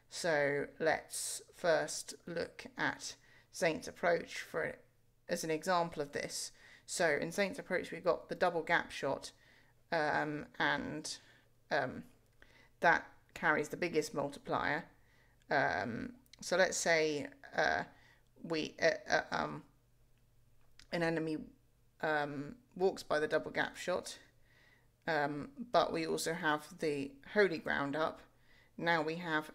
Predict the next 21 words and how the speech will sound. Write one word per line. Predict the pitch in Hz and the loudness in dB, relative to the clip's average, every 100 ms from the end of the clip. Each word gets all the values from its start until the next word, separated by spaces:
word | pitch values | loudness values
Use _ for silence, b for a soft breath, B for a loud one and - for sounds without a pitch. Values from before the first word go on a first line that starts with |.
| 160 | -2
a | 143 151 | 0 -2
times | - 160 147 156 | -2 -2 -2 -4
thirty-two | - 151 147 165 233 208 | 0 0 -2 -4 0 0
multiplier. | 160 139 139 - 151 - - - - b b b b b b b _ _ - | 0 -4 -4 -6 -4 -2 -4 -8 -16 b b b b b b b _ _ -2
Um, | 180 156 151 147 156 _ _ b b b | 2 2 2 -4 -10 _ _ b b b
uh, | - - - - _ _ - | -4 -4 -4 -12 _ _ -8
now, | 175 160 151 151 - _ _ _ _ _ _ - | 0 2 4 2 -4 _ _ _ _ _ _ 2
enemies | 180 175 170 170 | 2 4 0 2
at | 160 156 | 2 4
that | 156 - | 2 0
position, | 170 180 170 - 151 160 - - | 0 0 0 -2 -2 -2 -6 -2
uh, | 156 143 67 - B B B - - _ - | 0 2 0 -4 B B B -20 -20 _ 2
are | 165 | 4
likely | 156 151 - 165 | 4 0 -4 -8
to | - - 160 147 139 | -6 -4 -4 -4 -8
carry | - 175 151 | -4 0 2
the | 143 | 2
long | 151 196 185 | 2 2 0
shot | - 165 - - _ | 0 0 -2 -8 _
multi-, | - 156 156 - - - | -2 -2 -2 -12 -10 -2
uh, | 175 | -2